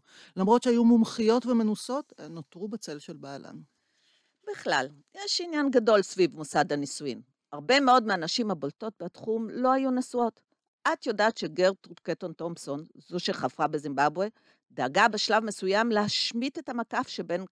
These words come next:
Speaker 2: קטון לתומפסון, כדי שלא יטעו חלילה לחשוב שהיא נשואה.
Speaker 1: דליה, את יודעת מה אני חושבת? נראה לי שהנשים האלה הרחיקו את הגברים לא רק מסביבת העבודה שלהן, אלא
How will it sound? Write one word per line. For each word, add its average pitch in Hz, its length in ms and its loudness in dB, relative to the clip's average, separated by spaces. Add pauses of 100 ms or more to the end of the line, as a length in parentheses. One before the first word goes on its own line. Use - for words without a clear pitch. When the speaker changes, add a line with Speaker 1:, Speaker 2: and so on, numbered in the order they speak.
(120)
Speaker 2:
קטון 170 340 -4
לתומפסון, 180 520 -6 (360)
כדי 240 280 4
שלא 262 320 4
יטעו 311 500 -2
חלילה 277 500 0
לחשוב 247 320 -4
שהיא 254 180 -10
נשואה. - 320 -10 (720)
Speaker 1:
דליה, 254 320 0 (200)
את - 60 -10
יודעת 294 200 0
מה 330 160 6
אני 240 220 8
חושבת? 220 680 2 (680)
נראה 226 200 8
לי 330 100 8
שהנשים 220 540 6
האלה 165 420 6 (160)
הרחיקו 214 360 0
את 277 80 0
הגברים 214 440 6
לא 226 200 8
רק 254 160 2
מסביבת 185 520 0
העבודה 156 420 0
שלהן, 190 360 -4
אלא 190 140 2